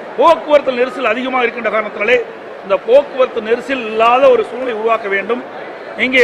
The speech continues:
அதிகமான தொழிற்சாலை இருக்கின்ற காரணத்திலே அதிகமாக தொழிலாளர்கள் பணிபுரிகின்ற காரணத்தினாலே வேலைக்கு செல்கின்றோர் குறிப்பிட்ட நேரத்துக்கு செல்ல வேண்டும், குறிப்பிட்ட நேரத்துக்கு வீட்டுக்கு திரும்ப வேண்டும். அப்படி இருக்கின்ற இந்த சூழ்நிலையில மெட்ரோ ரயில் திட்டம் மிக அவசியமான திட்டம் என்ற காரணத்தினால்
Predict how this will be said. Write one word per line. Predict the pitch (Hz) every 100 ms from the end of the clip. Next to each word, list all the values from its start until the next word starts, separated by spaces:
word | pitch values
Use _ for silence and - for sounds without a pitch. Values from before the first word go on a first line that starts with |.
| 202
அதிகமான | 214 277 285 294 302 247
தொழிற்சாலை | 220 269 262 254
இருக்கின்ற | 226 226 214
காரணத்திலே | 214 190 208 247
அதிகமாக | 202 240 247 240 -
தொழிலாளர்கள் | 202 233 233 220 -
பணிபுரிகின்ற | 196 214 214 202
காரணத்தினாலே | 190 180 180 185 - - - - - - - - - -
வேலைக்கு | 233 269 247 -
செல்கின்றோர் | 240 240 240 262 233
குறிப்பிட்ட | 226 214 226 202
நேரத்துக்கு | 233 214 202
செல்ல | 208 214
வேண்டும், | 208 240 226
குறிப்பிட்ட | 214 208
நேரத்துக்கு | 208 220 202 196
வீட்டுக்கு | 220 214 -
திரும்ப | 202 214 196
வேண்டும். | 208 254 - - - 196
அப்படி | - 269 233 170 - - - 208
இருக்கின்ற | 262 262 226 202
இந்த | 220 202
சூழ்நிலையில | 214 240 208 202 180
மெட்ரோ | 202 254 240
ரயில் | 220 196
திட்டம் | - 262 254 208
மிக | 202 214
அவசியமான | 202 226 233 247 233 -
திட்டம் | 190 247 220
என்ற | 214 196 - - - -
காரணத்தினால் | 190 214 214 214 254 262